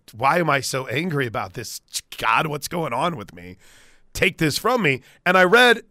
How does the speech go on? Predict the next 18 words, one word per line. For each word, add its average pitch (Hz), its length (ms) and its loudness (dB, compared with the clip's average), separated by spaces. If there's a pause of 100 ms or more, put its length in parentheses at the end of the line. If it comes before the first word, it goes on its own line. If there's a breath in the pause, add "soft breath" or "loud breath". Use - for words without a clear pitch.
(220)
who 190 140 4
was 175 180 4
it? 165 80 -10
Vanessa, 165 560 0
Vanessa 147 380 -2
Shippey's 139 500 -6
husband. 127 440 -8 (440)
I 156 80 2
read 226 220 6
his 202 120 0
tweet 175 240 -2
about 131 220 -4
ten 156 240 -6
times. 101 300 -8
Like, 104 180 -12
"You 175 60 -2
know 180 120 4
what? 156 300 0